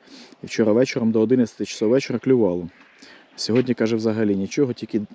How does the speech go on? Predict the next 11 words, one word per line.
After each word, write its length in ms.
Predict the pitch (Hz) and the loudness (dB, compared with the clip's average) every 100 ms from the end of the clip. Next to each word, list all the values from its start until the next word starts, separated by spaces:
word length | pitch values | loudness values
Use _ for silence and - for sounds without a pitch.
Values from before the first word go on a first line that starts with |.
| _ _ | _ _
дріб'язок. 560 | 101 101 87 82 82 - - _ _ _ _ - - - - - - | 0 0 0 -4 -8 -14 -20 _ _ _ _ -20 -20 -20 -20 -20 0
Побачимо, 360 | 247 - 151 | 0 2 -4
що 120 | 139 156 | -4 -2
в 60 | |
нас 220 | 160 151 | 0 -2
буде. 280 | 104 90 82 - - - - - - _ _ - | -2 -4 -6 -10 -20 -20 -20 -20 -20 _ _ -18
Що, 340 | - - 110 - - - - - | -12 -8 -8 -8 -20 -20 -20 -4
полетіла 440 | 120 135 - 139 | 0 0 0 -2
бомба? 400 | 135 156 143 101 - - - - _ _ - _ - - - - - _ _ _ _ - _ - - - - - - - - - | 2 2 2 -4 -6 -20 -20 -20 _ _ -20 _ -20 -20 -20 -20 -20 _ _ _ _ -20 _ -20 -20 -20 -20 -12 -10 -8 -12 -10
Десь 280 | 190 165 - | -2 -2 0
отуди. 420 | 143 135 120 117 | 0 2 2 2